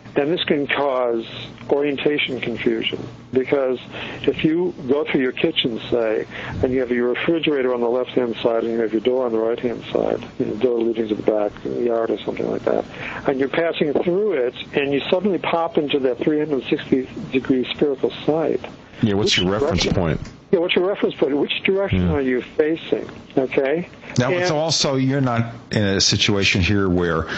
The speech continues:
Speaker 3: your limitations are that what your eyes are limited to. So if you wear contact lenses or glasses,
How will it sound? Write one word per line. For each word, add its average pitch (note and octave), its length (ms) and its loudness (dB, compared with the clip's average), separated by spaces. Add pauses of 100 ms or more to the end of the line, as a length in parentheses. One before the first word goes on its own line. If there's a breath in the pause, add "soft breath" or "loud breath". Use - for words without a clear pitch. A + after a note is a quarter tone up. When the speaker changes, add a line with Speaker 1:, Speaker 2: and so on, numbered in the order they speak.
(160 loud breath)
Speaker 3:
your G2 640 2
limitations G2 720 2
are F#2+ 80 2
that F#2+ 240 0
what F2 220 0
your F2+ 120 0
eyes F#2+ 380 2
are F#2 80 2
limited E2 380 2
to. E2 180 0
So E2 220 2
if D2+ 100 -2
you E2+ 80 2
wear D#2+ 160 0
contact E2+ 560 0
lenses E2 320 2
or D2+ 80 0
glasses, E2 640 0